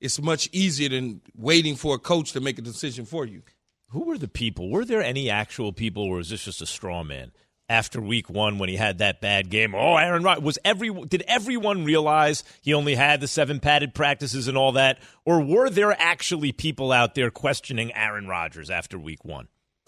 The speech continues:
Speaker 1: I think, I think it was people out there questioning Aaron Rodgers after week one. I don't know who those people are,
Speaker 2: Yeah,
Speaker 1: but
Speaker 2: right. I, we, I, I <laughs> haven't actually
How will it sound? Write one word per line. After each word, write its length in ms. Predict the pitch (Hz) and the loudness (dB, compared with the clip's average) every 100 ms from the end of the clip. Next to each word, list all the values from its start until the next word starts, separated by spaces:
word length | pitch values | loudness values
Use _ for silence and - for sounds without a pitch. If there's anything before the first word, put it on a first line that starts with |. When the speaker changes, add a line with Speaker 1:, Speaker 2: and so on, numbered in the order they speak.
| 160 | -6
Speaker 1:
I 60 | |
think, 360 | 165 202 127 147 | -4 -4 -6 -8
I 100 | 160 | -6
think 220 | 165 143 | -4 -4
it 60 | 135 | -6
was 140 | 123 | -8
people 340 | - 123 110 | -8 -10 -8
out 140 | 104 101 | -10 -12
there 120 | 107 | -14
questioning 560 | - - 110 - 104 98 | -12 -10 -8 -10 -12 -14
Aaron 280 | 82 104 98 | -16 -14 -12
Rodgers 340 | 101 92 95 | -12 -12 -16
after 220 | 92 90 | -16 -16
week 240 | 95 98 - | -18 -18 -18
one. 240 | 135 139 _ _ | -18 -18 _ _
I 60 | |
don't 160 | 131 127 | -10 -8
know 80 | 120 | -10
who 100 | 123 | -12
those 160 | 113 | -14
people 300 | - 107 92 | -16 -18 -14
are, 100 | 95 | -2
Speaker 2:
Yeah, 140 | 165 208 | 2 4
Speaker 1:
but 140 | 240 196 | 2 4
Speaker 2:
right. 220 | 269 208 | 6 6
I, 120 | 180 | 4
we, 200 | 180 196 - - | 4 -2 -2 -2
I, 140 | 175 - - | -2 -2 2
I 100 | 180 | 4
<laughs> 0 | |
haven't 480 | 180 - - 214 - | 4 0 -8 -12 -2
actually 480 | - - - 185 | -2 -2 -4 -2